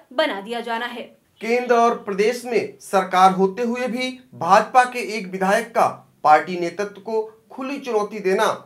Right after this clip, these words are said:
Speaker 2: और सर्वमान्य नेताओं के कार्यों पर सवाल खड़ा किया जाना सब कुछ सार्वजनिक कर देता है।
Speaker 1: इसके अलावा और भी भाजपा के ऐसे विधायक हैं जो अंदर ही अंदर पार्टी से नाराज बैठे हैं और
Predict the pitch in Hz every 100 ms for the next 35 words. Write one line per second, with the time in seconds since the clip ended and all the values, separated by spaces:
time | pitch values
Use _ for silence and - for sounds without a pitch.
0 | _ - 143 151 - 185 185 180 185 190
1 | 185 190 208 220 233 - 202 208 254 262
2 | 226 - - _ - - 247 247 262 254
3 | 214 196 190 190 185 202 220 208 226 -
4 | _ - 277 269 - 269 - 202 185 185
5 | 226 233 - _ _ 170 151 151 151 175
6 | 202 233 - - _ 320 339 415 - 320
7 | 359 277 440 - - 330 494 480 440 -
8 | 311 330 - 381 370 262 294 349 247 226
9 | 254 320 370 392 - - 302 392 311 339
10 | 415 392 349 294 311 294 403 - - 349
11 | 370 392 440 381 214 208 214 214 214 208
12 | 240 208 180 _ - 240